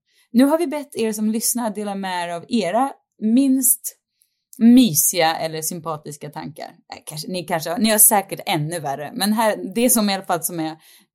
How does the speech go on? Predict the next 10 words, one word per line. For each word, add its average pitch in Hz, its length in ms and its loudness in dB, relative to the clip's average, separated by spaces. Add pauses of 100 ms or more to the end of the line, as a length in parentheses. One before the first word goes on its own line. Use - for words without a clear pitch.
(320)
publicerbart. 190 720 -2 (680)
Eh, 160 240 0 (140)
och 226 140 0
vi 247 60 2
har 240 100 -2
fått 240 240 -8
så 262 220 2
många 190 440 0 (120)
relaterbara, 170 680 -8
härliga, 147 460 -10